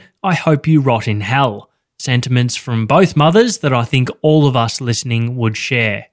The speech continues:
Both of these guys had extensive records, yet were out on bail in the time before the murders, with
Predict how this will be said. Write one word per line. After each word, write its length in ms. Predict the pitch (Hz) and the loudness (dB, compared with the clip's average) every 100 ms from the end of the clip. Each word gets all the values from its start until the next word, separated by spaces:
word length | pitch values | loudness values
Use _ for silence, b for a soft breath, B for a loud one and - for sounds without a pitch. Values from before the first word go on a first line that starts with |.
| _ _ _ _ _ _ _ _ | _ _ _ _ _ _ _ _
Both 180 | 226 262 | 0 2
of 80 | 233 | 2
these 220 | 202 175 | 4 4
guys 300 | 180 165 160 | 4 4 4
had 140 | 156 | 0
extensive 580 | 139 - 156 135 131 117 | -2 -2 -2 -2 -4 -2
records, 540 | 151 175 131 107 98 135 | 0 2 0 0 -2 -2
yet 160 | 123 | 0
were 160 | 127 120 | 0 2
out 200 | 151 156 | 2 2
on 180 | 131 117 | 0 0
bail 400 | 135 165 202 147 | 2 4 4 4
in 140 | 131 | 2
the 60 | 123 | -2
time 360 | - 123 123 | 0 0 0
before 340 | 120 - 120 110 | -2 -2 -2 0
the 100 | 110 | 0
murders, 680 | 123 185 151 113 - - | 2 2 2 -4 -6 -2
with 220 | 135 123 | 0 0